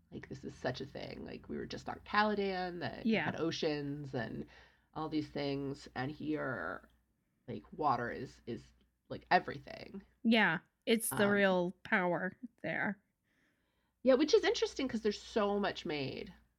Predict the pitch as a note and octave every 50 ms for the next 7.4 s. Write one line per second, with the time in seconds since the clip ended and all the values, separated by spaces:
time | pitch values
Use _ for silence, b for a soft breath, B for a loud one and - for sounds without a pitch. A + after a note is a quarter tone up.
0 | _ _ - B3 B3+ A3 A#3 G#3 F3+ F3+ F#3 G3+ - F3+ D#3 B2+ D2 - - -
1 | - - - - F3+ F3 - - F3+ - G#3 G#3 G3+ F#3+ D#3+ C#3+ D3 G3+ G3+ G3+
2 | G#3 - - F3+ - - F#3+ E3+ D#3+ D3+ D3 D3 D3 D3+ - A#3+ G3+ - - -
3 | D#3+ D#3+ E3+ - C#3+ C#3+ C#3+ D3 C#3 - C#3 - - B3+ C4+ A3+ G3 F#3+ F#3+ F#3
4 | B B B B B B B B _ _ _ G#3+ G3+ F#3 - - - F3+ - -
5 | F3+ F3 E3+ E3 D#3 - C#3 C3+ C#3 C3+ D3+ D3 D3+ D3+ D3+ D3 - - - -
6 | - - - E3 F#3+ E3 A#2+ A2 A2+ - - - - D3+ - - - A2+ A#2+ A2+
7 | - - - _ - G#2+ G2 -